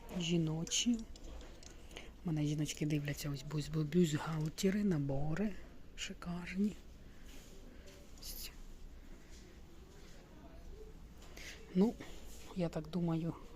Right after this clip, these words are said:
є і чоловіки. Щас їм пару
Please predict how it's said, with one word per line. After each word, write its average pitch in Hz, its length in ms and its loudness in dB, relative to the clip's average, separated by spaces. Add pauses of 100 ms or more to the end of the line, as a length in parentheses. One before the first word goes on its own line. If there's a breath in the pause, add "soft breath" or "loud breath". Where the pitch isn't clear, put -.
є 170 120 0 (120)
і 180 60 0
чоловіки. 214 640 4 (600 loud breath)
Щас 151 260 -4
їм 180 140 -2 (260)
пару - 320 2